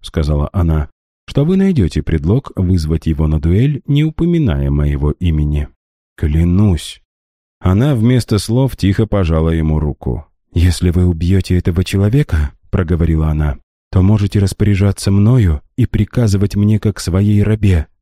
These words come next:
Я брошу всё и последую за вами хоть на край света". Она проговорила эти слова с таким красноречивым волнением,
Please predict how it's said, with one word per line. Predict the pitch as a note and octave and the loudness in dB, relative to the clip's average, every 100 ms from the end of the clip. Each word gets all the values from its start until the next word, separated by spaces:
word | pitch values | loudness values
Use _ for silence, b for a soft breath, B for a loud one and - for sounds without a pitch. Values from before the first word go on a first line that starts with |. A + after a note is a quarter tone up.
| _ - | _ -2
Я | G2 | 0
брошу | F#2+ G#2+ A#2 G#2 G#2+ | 2 0 0 0 -2
всё | - C3+ C3 - - | -2 0 0 -2 -4
и | F#2 | -2
последую | G#2 G2+ F2 A2 G#2+ G#2 | 0 0 2 2 4 2
за | G#2+ | 2
вами | G#2 A2+ A2 | 2 2 2
хоть | - A#2+ - | 0 -2 0
на | A2+ | -2
край | - A#2 A#2+ | 0 0 0
света". | - A#2+ B2 - C#2+ - _ _ _ _ - | 0 0 0 0 -4 -6 _ _ _ _ -4
Она | E2+ B2+ D3 | 0 2 0
проговорила | A#2 A2 A2+ B2 A#2 | 0 0 2 2 2
эти | G#2+ G2+ | 2 -2
слова | - G2+ A2 | 0 0 2
с | A2 | 0
таким | F#2 - C#3+ F3 | -2 0 0 0
красноречивым | D3 C3 A#2 A2 - A2 F#2 | 0 2 2 2 0 0 2
волнением, | F#2 G#2 A2 F#2+ D2+ C#2 B1+ | 2 2 2 0 0 -4 -6